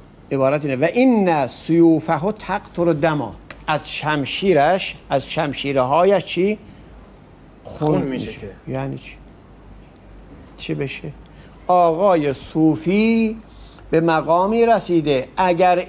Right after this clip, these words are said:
Speaker 1: اسمش اومد، احساس کنید در عرش اعلی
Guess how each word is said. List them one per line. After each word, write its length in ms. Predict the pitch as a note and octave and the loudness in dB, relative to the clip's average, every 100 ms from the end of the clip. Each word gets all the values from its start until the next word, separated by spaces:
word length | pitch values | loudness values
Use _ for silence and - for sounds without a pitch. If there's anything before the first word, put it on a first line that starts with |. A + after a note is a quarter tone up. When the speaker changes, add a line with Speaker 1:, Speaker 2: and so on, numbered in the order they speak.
| - | -2
Speaker 1:
اسمش 540 | F#3 - F3 F3 E3 | -2 -2 -2 -2 0
اومد، 360 | F3 F3+ A#3+ A#3 F3 - - | 0 2 2 0 -4 -12 -2
احساس 480 | F3 C3+ - B3+ - | -2 0 -2 -2 0
کنید 260 | A#3 A#3 | 0 0
در 240 | A3+ E3+ E3+ - | 2 2 2 0
عرش 300 | G#3 G3 - | 0 0 -2
اعلی 340 | - C#3 C#3 | 0 2 2